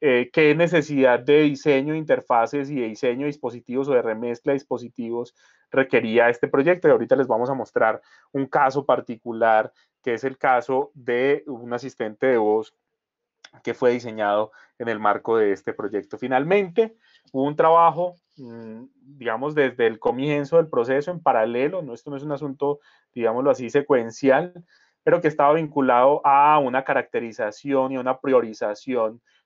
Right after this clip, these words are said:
de los públicos a los cuales se, eh, iba y se va a dirigir el proyecto, definiendo claramente, eh, en clave, digamos, de, de lo que implican las lógicas de producción transmedia,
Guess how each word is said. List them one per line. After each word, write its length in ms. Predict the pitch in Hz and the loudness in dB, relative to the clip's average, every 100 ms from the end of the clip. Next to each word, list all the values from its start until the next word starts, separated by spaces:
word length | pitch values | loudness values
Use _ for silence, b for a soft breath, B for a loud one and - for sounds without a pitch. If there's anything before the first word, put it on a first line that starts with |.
| - | -6
de 80 | 131 | -2
los 180 | 123 | -2
públicos 560 | - 147 139 139 135 135 | -2 0 0 0 -2 -2
a 60 | 113 | -2
los 140 | 110 | -2
cuales 420 | - 110 123 - _ _ _ | 0 2 0 -6 _ _ _
se, 480 | - 127 113 113 - | 0 4 4 4 0
eh, 560 | 117 104 104 104 127 - | -2 0 0 -2 -6 -10
iba 420 | 147 147 139 135 | -6 -2 0 0
y 40 | 127 | 0
se 140 | 113 | 0
va 120 | 107 | 2
a 40 | 113 | 2
dirigir 400 | 127 113 110 117 | -2 -8 -6 -4
el 140 | 127 | -4
proyecto, 680 | 123 113 123 113 - 131 - _ _ _ | -6 -2 0 0 -2 -14 -16 _ _ _
definiendo 560 | - 131 135 127 135 147 | -4 -2 0 0 0 2
claramente, 800 | 151 143 151 139 135 147 151 _ _ _ | 2 2 0 -2 0 0 0 _ _ _
eh, 340 | 123 110 110 135 | -2 0 0 -2
en 120 | 120 | -4
clave, 520 | 151 147 139 139 147 | 0 4 4 4 0
digamos, 420 | 127 117 123 139 | 0 -4 -4 -6
de, 260 | 131 107 123 | -4 -4 -4
de 200 | 135 110 | -8 -8
lo 120 | 113 | -8
que 80 | 117 | -12
implican 340 | 104 117 143 | -14 -10 -6
las 100 | 139 | -4
lógicas 320 | 117 131 139 131 | -2 -2 -4 -6
de 80 | |
producción 460 | 123 113 110 123 117 | -6 -4 -4 -8 -6
transmedia, 680 | 135 135 151 147 123 127 | -4 -4 0 0 0 -2